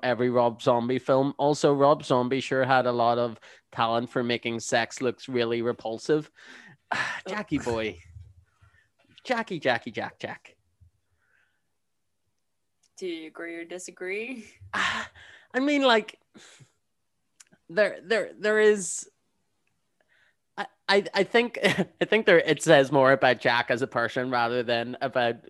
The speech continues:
Speaker 1: the Haunted World of El Super Beasto, that he has such an issue with just, uh, animated people having sex.
Speaker 2: Ah.
Speaker 1: There, I said it. If it's vulgar
Speaker 2: That's
Speaker 1: and
Speaker 2: fair.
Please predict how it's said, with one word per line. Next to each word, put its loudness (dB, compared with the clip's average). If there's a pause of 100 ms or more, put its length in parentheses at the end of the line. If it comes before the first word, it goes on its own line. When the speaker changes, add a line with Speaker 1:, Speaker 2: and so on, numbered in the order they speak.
(160)
Speaker 1:
the -2
Haunted -4
World -4
of -4
El 0
Super -6
Beasto, -4 (420)
that 2
he -4
has 0
such -2
an -4
issue -6
with -4 (200)
just, -10 (1500)
uh, -4 (380)
animated -12
people -14
having -12
sex. -12 (1040)
Speaker 2:
Ah. -14 (200)
Speaker 1:
There, -6 (280)
I -10
said -6
it. -8 (240)
If -10
it's -14
vulgar -6
Speaker 2:
That's -10
Speaker 1:
and -10
Speaker 2:
fair. -8